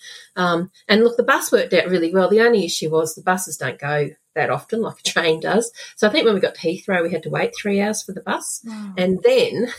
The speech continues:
Speaker 1: um, uh, and, and, and then the bus is longer, you know, the travel
Speaker 2: Yeah,
Speaker 1: time's
Speaker 2: it's longer.
Speaker 1: longer than the train too.
Speaker 2: Yeah.
Speaker 1: So f-,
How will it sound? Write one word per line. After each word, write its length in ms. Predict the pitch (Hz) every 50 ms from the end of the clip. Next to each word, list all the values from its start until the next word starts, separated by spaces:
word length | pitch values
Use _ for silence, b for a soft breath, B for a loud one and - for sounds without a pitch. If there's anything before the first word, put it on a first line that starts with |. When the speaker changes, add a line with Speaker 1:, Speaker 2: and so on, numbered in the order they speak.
| B B B B B
Speaker 1:
um, 540 | - 196 190 175 170 160 165 175 185 180 - _ - - _ _ _ _ _ _ _ _ _ _ _ _ _
uh, 360 | 190 196 190 170 170 170 196 196 -
and, 160 | 202 196 196 _ _ _ _ _ _
and, 220 | 175 180 202 202
and 180 | - 214 220 226
then 120 | 247 247
the 80 | 220 165
bus 300 | - 165 175 185 - -
is 100 | 165 -
longer, 380 | 156 156 160 185 190 180 160 156 - _ _ _
you 140 | 190 185 165
know, 160 | 135 135 165
the 120 | - 160
travel 300 | 151 - - 185 185 185
Speaker 2:
Yeah, 60 | 180 165
Speaker 1:
time's 120 | - - - 240
Speaker 2:
it's 120 | - -
longer. 180 | 185 175 165 160 208 233
Speaker 1:
longer 60 | 160
than 160 | 156 160 156
the 80 | 151 151 - _
train 320 | - 165 160 170 190 202 196
too. 460 | 196 - 214 190 175 156 131 196 196 B B B B
Speaker 2:
Yeah. 140 | 196 185 165
Speaker 1:
So 80 | - 214
f-, 120 | 208 208